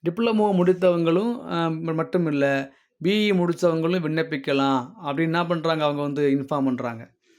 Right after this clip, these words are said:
அதுதான் இப்ப நீங்க பாக்குறது. ஓகேங்களா?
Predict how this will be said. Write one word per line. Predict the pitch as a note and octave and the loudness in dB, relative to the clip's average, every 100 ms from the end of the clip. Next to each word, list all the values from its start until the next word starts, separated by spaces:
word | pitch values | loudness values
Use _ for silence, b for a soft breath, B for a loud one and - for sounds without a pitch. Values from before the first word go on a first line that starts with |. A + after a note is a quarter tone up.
| b b | b b
அதுதான் | - D3 D3+ F3 | -4 -2 0 -2
இப்ப | D3+ D3 | -2 0
நீங்க | C#3 C3 B2+ | 2 2 0
பாக்குறது. | B2 A#2 A#2 - _ _ _ _ _ _ _ _ _ _ _ _ | -6 -8 -12 -18 _ _ _ _ _ _ _ _ _ _ _ _
ஓகேங்களா? | C3 B2+ C3 | -8 -4 -4